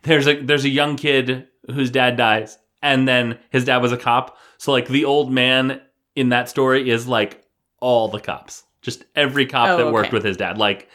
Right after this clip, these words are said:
Speaker 1: is all sort of,
Speaker 2: Is
Speaker 1: like,
Speaker 2: the father figure.
Speaker 1: Right.
Speaker 2: Okay.
Speaker 1: Yeah. So, I mean,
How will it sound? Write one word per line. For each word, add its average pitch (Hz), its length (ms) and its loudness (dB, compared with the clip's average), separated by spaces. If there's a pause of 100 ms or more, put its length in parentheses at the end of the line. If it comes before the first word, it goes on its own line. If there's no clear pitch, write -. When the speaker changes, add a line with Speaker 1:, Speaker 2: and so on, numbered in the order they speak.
(320)
Speaker 1:
is 107 240 0
all 107 340 2
sort 101 300 -2
of, 98 60 -2
Speaker 2:
Is 185 100 2
Speaker 1:
like, 95 140 -2
Speaker 2:
the - 60 0
father 147 340 -2
figure. 131 320 -6
Speaker 1:
Right. 87 180 -10 (480)
Speaker 2:
Okay. 127 380 -8 (260)
Speaker 1:
Yeah. 185 380 -2
So, 214 300 0
I 214 40 4
mean, 220 240 4